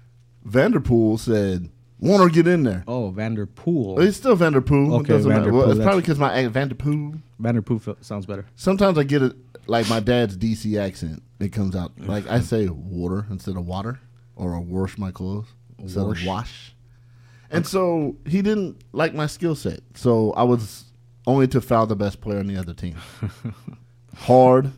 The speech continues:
Speaker 1: and make sure he doesn't get to the hoop.
Speaker 2: Okay, so you would be the equivalent of who in the N B A was used to just foul?
Speaker 1: I don't know.
Speaker 2: Well, let's just say you were the equivalent of Jared Dudley.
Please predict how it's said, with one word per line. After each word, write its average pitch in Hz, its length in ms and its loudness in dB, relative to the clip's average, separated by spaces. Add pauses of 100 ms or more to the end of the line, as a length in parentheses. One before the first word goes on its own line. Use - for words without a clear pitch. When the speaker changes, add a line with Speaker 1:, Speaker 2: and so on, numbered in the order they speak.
(240)
Speaker 1:
and 107 100 2
make 107 140 0
sure 113 120 -2
he 104 60 0
doesn't 104 180 0
get 92 160 -2
to 95 80 -4
the 85 100 -4
hoop. 80 180 -6 (340)
Speaker 2:
Okay, 110 260 -4
so 107 260 -4
you 117 180 0
would 135 200 -2
be 123 120 0
the 110 240 -4
equivalent 120 720 -2
of 104 560 -6 (400)
who 147 180 -4
in 156 100 -6
the 127 160 -6
N 113 220 -6
B 107 240 -4
A 104 40 -4
was 104 300 -8
used 104 360 -8
to 98 60 -10
just 87 280 -16
foul? - 420 -16 (1700)
Speaker 1:
I 117 140 -4
don't 117 140 -4
know. 117 260 -6 (500)
Speaker 2:
Well, 196 280 -2 (420)
let's 160 200 2
just 165 220 -2
say 139 160 6
you 131 120 6
were 131 100 6
the 120 120 4
equivalent 117 520 2
of 101 260 -4
Jared 101 340 -2
Dudley. 71 440 -12